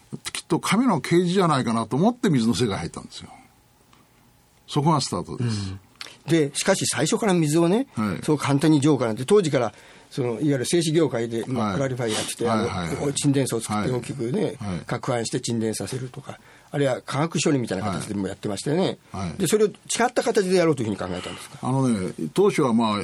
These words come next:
Speaker 1: 薬剤師でもあるんで、殺菌消毒は知ってたんですね。だから水のいわゆる殺菌消毒、次亜塩素酸ソーダによる殺菌消毒から始めました。そしたら、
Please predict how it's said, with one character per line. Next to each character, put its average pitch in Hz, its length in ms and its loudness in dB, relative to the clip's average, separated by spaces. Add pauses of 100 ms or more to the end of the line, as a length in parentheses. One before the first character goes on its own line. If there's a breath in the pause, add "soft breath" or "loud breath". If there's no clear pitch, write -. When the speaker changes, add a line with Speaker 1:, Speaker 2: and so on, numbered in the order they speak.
Speaker 1:
薬 131 240 0
剤 190 120 4
師 143 60 -2
で 139 60 0
も 113 100 2
あ 110 40 0
る 110 100 2
ん 104 60 2
で、 104 100 0
殺 139 240 -2
菌 208 200 0
消 269 140 0
毒 190 220 0
は 117 140 0
知 - 80 -8
っ - 40 -14
て 143 120 -2
た 90 120 -2
ん - 80 -10
で - 60 -16
す - 80 -6
ね。 127 220 -2
だ 160 120 0
か 156 80 0
ら 143 120 0
水 151 240 0
の 190 160 0
い 170 80 2
わ 196 100 2
ゆ 269 100 -2
る 135 360 0
殺 135 260 -4
菌 175 220 0
消 160 200 0
毒、 90 520 -4
次 117 180 0
亜 147 60 0
塩 147 80 0
素 151 120 -4
酸 147 220 -2
ソ 160 140 -2
ー 151 100 -4
ダ 151 60 -2
に 151 80 -2
よ 165 80 0
る 156 60 0
殺 135 180 -4
菌 156 120 -2
消 170 160 2
毒 160 120 -2
か 233 100 0
ら 180 60 2
始 123 160 0
め 95 160 0
ま - 20 -8
し - 60 -12
た。 - 60 -18 (360 loud breath)
そ 160 100 2
し - 60 2
た 220 80 4
ら、 185 200 4